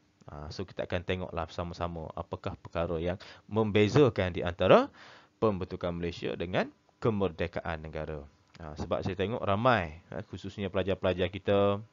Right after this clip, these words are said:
ah, eh, ramai yang, eh, melihat perkara pembentukan Malaysia dengan kemerdekaan negara ada satu perkara yang sama ataupun dalam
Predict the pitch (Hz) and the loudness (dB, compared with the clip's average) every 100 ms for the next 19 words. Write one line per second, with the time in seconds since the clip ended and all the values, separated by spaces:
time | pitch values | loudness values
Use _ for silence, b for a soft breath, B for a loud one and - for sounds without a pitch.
0 | - 78 78 110 233 B B B - 104 | -12 -8 -2 0 0 B B B 2 4
1 | 143 135 110 101 98 98 95 98 B B | 6 4 6 6 6 4 0 -8 B B
2 | - - - 62 60 57 - 50 50 50 | -16 -10 -6 -6 -6 -6 -8 -8 -8 -8
3 | - - 101 110 123 - - - 95 98 | -10 -6 -2 2 2 2 -2 -2 0 2
4 | 101 98 107 95 98 104 98 101 101 123 | 0 -2 -4 -6 -2 0 2 2 0 0
5 | 117 104 98 104 101 - - 107 117 120 | 0 -2 -4 -4 -4 -2 -2 -2 -4 -4
6 | - - 104 107 101 - 110 110 113 113 | -6 -8 -6 -8 -6 2 6 6 6 6
7 | 165 131 80 - _ - - - 123 107 | 6 4 0 -4 _ -8 -8 -6 -2 0
8 | 98 | 0